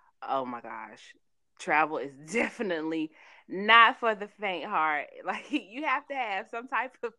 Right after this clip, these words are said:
endurance for that, man. Just because the, the time change and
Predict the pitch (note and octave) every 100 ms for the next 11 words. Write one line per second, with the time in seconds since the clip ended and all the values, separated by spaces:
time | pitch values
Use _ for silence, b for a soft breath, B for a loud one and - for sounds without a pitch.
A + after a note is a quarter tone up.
0 | _ _ _ F#3+ A#3 G3 A3 C4+ A4 D4+
1 | D4+ B3 A3 G3 D3 F3 E3+ E3 D#3+ G#3
2 | - G#3 F3+ D#3+ - - _ _ _ -
3 | C4 - C#4 C4+ C#4 C4+ - C4+ B3+ B3
4 | A#3+ A#3+ A#3+ A#3+ - - D3+ D3 C#3+ C#3
5 | C3+ B2+